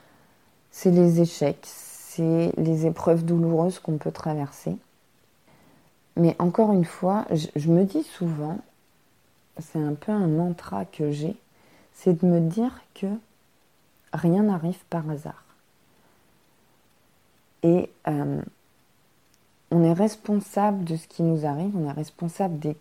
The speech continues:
causes, euh, dans le sens où c'est, ce sont des résultats qui arrivent par rapport aux actions qu'on a posées, aux choix qu'on a faits. Et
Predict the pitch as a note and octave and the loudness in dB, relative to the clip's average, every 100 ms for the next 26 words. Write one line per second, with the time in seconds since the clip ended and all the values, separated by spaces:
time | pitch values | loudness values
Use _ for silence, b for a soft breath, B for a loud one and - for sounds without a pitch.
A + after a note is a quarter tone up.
0 | - A3 A3+ A3+ D#3+ - - - D3+ D3 | -4 0 0 0 -4 -6 -10 -8 -6 -6
1 | - - D3+ D3+ D3+ - - G3+ A#3 - | -8 -10 -6 -4 -6 -8 -6 -6 -6 -12
2 | - _ F#3 G#3+ A#3 _ _ _ _ _ | -20 _ -2 -2 -6 _ _ _ _ _
3 | _ _ _ - - - E3+ - - D#3+ | _ _ _ -20 -20 -6 -4 -4 -4 -6
4 | - F#3+ F3 D3+ F#3 F3+ E3+ D#3+ G3 A3 | -2 0 2 2 2 2 0 -2 -4 -6
5 | - - D#3+ - E3+ D#3+ F3 G3 A3+ _ | -10 -8 -8 -6 -4 -2 -2 -4 -6 _
6 | - D#3+ C#3+ - F#3 F3 D#3 D#3+ - - | -6 -4 -4 -4 -2 -2 -2 -4 -6 -12
7 | G#3 - D#3+ D#3 - - E3 D#3 G3 - | -14 -6 -4 -4 -8 -4 -2 -2 -4 -4
8 | D#3+ D#3 - - G3+ - E3 D#3 C#3+ - | -6 -8 -10 -8 -8 -6 -4 -4 -10 -14
9 | - - b b b b b b b b | -18 -18 b b b b b b b b
10 | b b b b b b b b b _ | b b b b b b b b b _
11 | _ F3+ F3+ | _ 4 4